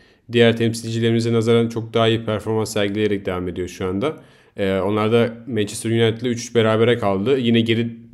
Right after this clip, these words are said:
düştüğü bir maçta, e, bir şekilde, hızlı bir şekilde, hatta Onana'nın da biraz yardımıyla, e, bir puanı kurtardılar.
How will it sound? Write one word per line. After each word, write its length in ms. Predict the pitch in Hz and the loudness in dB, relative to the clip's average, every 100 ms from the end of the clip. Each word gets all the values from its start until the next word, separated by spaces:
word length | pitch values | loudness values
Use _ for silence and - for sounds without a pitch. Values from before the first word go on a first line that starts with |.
| 120 | -8
düştüğü 440 | 120 113 - 110 104 | -4 -4 -2 -2 0
bir 80 | |
maçta, 500 | 101 98 98 - 151 151 - - _ | 0 0 -2 0 0 0 -8 -20 _
e, 260 | 104 98 98 | -4 -2 -2
bir 40 | |
şekilde, 400 | 104 110 104 110 | -2 -6 -6 -2
hızlı 280 | 117 110 113 | 0 0 -2
bir 160 | 110 104 | -2 -4
şekilde, 340 | - 90 98 | -6 -8 -4
hatta 260 | 101 98 107 | -4 -2 -2
Onana'nın 520 | 107 110 117 113 113 | 0 2 2 2 0
da 100 | 107 | -2
biraz 300 | 107 104 95 | -2 -4 -2
yardımıyla, 680 | 113 107 113 120 117 135 156 - - - | -2 0 0 0 2 0 -4 -10 -20 -10
e, 280 | 101 98 98 110 | -4 -2 -2 -4
bir 120 | 117 120 | -6 -2
puanı 360 | 117 113 127 | 0 2 0
kurtardılar. 760 | 123 117 117 117 117 139 185 | -4 -2 0 2 0 -2 -2